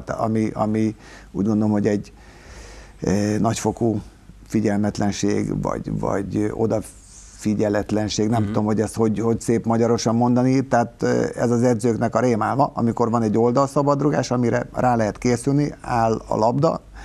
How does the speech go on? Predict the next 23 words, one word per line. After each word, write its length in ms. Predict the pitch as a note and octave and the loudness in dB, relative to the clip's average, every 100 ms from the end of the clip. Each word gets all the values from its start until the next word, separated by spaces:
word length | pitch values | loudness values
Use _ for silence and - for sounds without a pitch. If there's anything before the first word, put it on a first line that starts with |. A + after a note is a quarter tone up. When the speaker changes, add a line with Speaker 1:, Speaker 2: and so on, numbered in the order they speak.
| - - - | -20 -18 -10
Speaker 1:
és 100 | - | -6
akkor 240 | - C#3 | -2 0
az 120 | B2 | 0
első 420 | D#2+ G#2+ G#2 G#2 G#2 | 0 -2 0 -2 0
védőt 460 | A2+ G#2+ A2+ - - | -2 -2 -4 -6 -4
úgy, 200 | G#2+ G2+ | 0 0
ahogy 180 | F#2+ | 0
van, 240 | G2+ G2+ - - - | -2 -4 -6 -14 -8
bokárogjuk, 760 | - E2 B1 B1 - - G2 | -6 -6 -6 -6 -8 -6 -6
Speaker 2:
Igen. 120 | F#2+ - | -6 -6
Speaker 1:
vagy 140 | - | -8
térden. 460 | - A2 - - - - - - - - - - - - - - - - | -4 -4 -4 -8 -10 -18 -20 -20 -20 -20 -20 -20 -20 -20 -20 -20 -20 -4
Speaker 2:
Nagy 220 | D#3 C#3 | 0 2
mákja 300 | A2+ G2+ - | 2 -2 -2
volt 200 | G2+ G2 | -2 -2
az 100 | G2+ | -2
Újpestnek, 580 | G#2 G2 G2+ - A2 G2 | -2 -2 -4 -6 -8 -6
maradjunk 460 | B2 A#2 G2 G2+ G2 | -2 0 0 -2 -2
annyiba, 440 | G#2+ B2+ A#2+ C#3+ | -2 0 0 0
ugye, 260 | B2+ B2+ D3+ | 0 2 2
ezzel 420 | A#2+ G#2 B2 A#2+ | 2 0 0 2
a 80 | A2+ | 0
góllal. 640 | G#2 G#2+ G#2 G#2+ B2 C#3+ | 0 0 2 2 0 -2